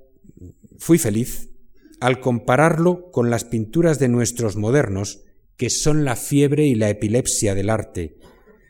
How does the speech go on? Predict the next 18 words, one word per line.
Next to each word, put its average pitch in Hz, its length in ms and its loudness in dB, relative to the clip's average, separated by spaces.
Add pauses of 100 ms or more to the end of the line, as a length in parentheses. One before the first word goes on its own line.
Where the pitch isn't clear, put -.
(300)
con 127 220 4
las 117 160 0
matanzas 139 540 -4
de 110 140 -2
Quíos, 120 400 -2
por 104 180 -6
ejemplo, 98 600 -4 (880)
em, 113 760 -2
por 147 160 4
haber 175 180 2
respetado", 151 840 0
por 92 120 -8
haber 98 140 -4
respetado 107 520 -4
yo, 127 260 4
quiere 98 220 -2
decir 95 240 -4
Angre, 113 440 -4